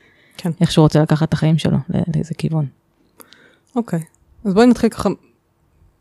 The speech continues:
Speaker 1: מההתחלה,
Speaker 2: אוקיי.
Speaker 1: <laughs> או מה הביא אותך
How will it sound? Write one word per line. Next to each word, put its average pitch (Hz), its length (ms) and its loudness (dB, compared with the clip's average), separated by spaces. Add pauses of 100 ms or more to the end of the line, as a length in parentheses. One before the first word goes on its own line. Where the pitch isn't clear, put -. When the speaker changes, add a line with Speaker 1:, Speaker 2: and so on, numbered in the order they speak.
Speaker 1:
מההתחלה, 170 420 0
Speaker 2:
אוקיי. 175 800 2
Speaker 1:
<laughs> - 0 -
או 175 260 6
מה 196 160 4
הביא 175 260 4
אותך 160 420 -2